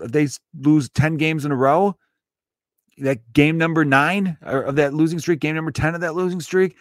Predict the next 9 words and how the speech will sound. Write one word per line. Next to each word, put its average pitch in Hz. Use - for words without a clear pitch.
I 202
might 175
barely 170
talk 143
about 143
the 135
game 113
that 104
was. 76